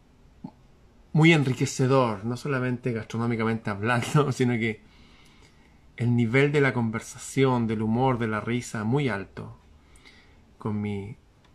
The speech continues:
amigo Felipe Garcés, Austral Bongo, sí, el economista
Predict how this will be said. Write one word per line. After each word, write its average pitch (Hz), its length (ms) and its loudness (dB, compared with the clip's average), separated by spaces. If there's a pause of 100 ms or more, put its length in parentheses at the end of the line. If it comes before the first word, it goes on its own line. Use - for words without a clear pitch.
(460)
amigo 113 720 0 (600)
Felipe 123 400 2
Garcés, - 640 -2
Austral 120 380 -2
Bongo, 127 500 0 (960)
sí, - 400 -2 (160)
el 123 140 0
economista 127 1000 0